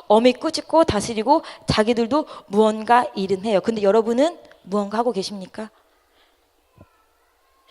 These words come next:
여러분들이 기도하는 이유가 있어요. 우리가 매일 밤마다 나와서 기도를 해요. 새벽마다 기도를 해요.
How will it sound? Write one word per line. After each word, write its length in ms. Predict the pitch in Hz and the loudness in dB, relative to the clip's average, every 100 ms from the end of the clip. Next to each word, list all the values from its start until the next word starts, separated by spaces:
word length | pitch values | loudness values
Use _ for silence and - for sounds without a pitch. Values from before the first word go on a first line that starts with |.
| _ | _
여러분들이 360 | 220 233 247 254 | 0 2 0 -2
기도하는 560 | - 262 339 349 311 | -2 4 8 8 6
이유가 240 | 240 233 220 | -2 0 -2
있어요. 460 | 202 214 196 202 190 | 0 2 4 4 2
우리가 220 | 190 208 | 2 2
매일 240 | 202 226 | 6 4
밤마다 300 | 202 190 208 | 4 2 4
나와서 240 | 180 180 202 | 4 0 -2
기도를 380 | 226 214 214 | 0 2 2
해요. 260 | 226 214 214 | 2 2 2
새벽마다 420 | 240 285 294 233 | 0 2 2 2
기도를 340 | 208 214 214 226 | 0 0 2 4
해요. 320 | 247 240 | 6 6